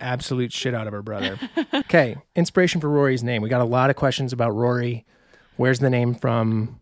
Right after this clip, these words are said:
Speaker 1: Is it tied into family like G's is?
Speaker 2: Yes, it is tied into family like G's is. Rory is our, uh, kind of take on Gregory.
Speaker 1: Yeah.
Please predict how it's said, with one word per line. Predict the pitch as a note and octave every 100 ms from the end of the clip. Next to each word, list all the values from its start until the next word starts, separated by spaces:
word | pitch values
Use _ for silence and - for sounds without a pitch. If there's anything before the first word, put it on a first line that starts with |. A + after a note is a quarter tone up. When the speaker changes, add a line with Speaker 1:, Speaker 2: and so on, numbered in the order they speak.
| _ -
Speaker 1:
Is | A#2+
it | A#2+
tied | - B2+
into | B2+ B2
family | A#2 A#2 A2+ A2+
like | A2+ A2 -
G's | A2+ G2
is? | - D2 - - - - -
Speaker 2:
Yes, | A3+ - - -
it | G#3+
is | G3+
tied | - G#3+
into | A3 A3+
family | A#3 G#3 G#3 G#3 G#3 G3+
like | G3 G3+ G#3+ - -
G's | G3 - - -
is. | E2+ G2 A2
Rory | G2 G3+ G3 G3+ A3 G#3+
is | G3+ F#3+ -
our, | F#3+ G3 F#3+ G3 F#3+ F#3+
uh, | - - - _ _
kind | - A3 G#3
of |
take | G3+ - G3 -
on | G3 F#3+
Gregory. | F#3 F3+ F#3+ F#3+ A3 D4 -
Speaker 1:
Yeah. | -